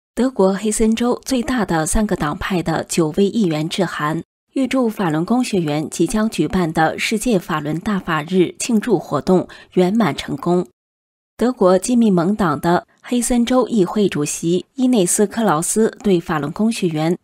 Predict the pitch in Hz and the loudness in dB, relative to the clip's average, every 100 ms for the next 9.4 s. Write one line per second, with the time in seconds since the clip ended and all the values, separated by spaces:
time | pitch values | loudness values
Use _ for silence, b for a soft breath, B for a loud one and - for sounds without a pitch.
0 | _ - 226 214 254 262 175 156 160 202 | _ -2 2 2 2 -2 0 -2 -2 -2
1 | 165 170 185 - - 185 - 156 151 147 | -2 2 2 2 0 0 0 -4 -4 -4
2 | - 156 151 _ _ _ - 247 202 220 | 0 0 0 _ _ _ -4 0 2 0
3 | - 247 214 185 180 165 196 156 170 185 | 0 -2 2 2 2 0 0 0 2 2
4 | 151 151 165 185 - _ - - 220 254 | 0 -4 0 0 0 _ -10 -4 -2 -2
5 | 240 - 226 - 165 - 185 165 _ _ | -2 -4 -4 -2 -2 0 0 0 _ _
6 | _ - 220 208 - 247 220 269 254 262 | _ -2 0 0 0 -2 0 0 2 4
7 | 190 175 175 156 - 147 180 139 175 160 | 2 2 2 2 0 -4 -2 -2 0 -2
8 | - B B - 254 262 240 156 170 220 | -4 B B -2 0 2 2 0 0 -2
9 | 233 - 151 | -2 -2 -4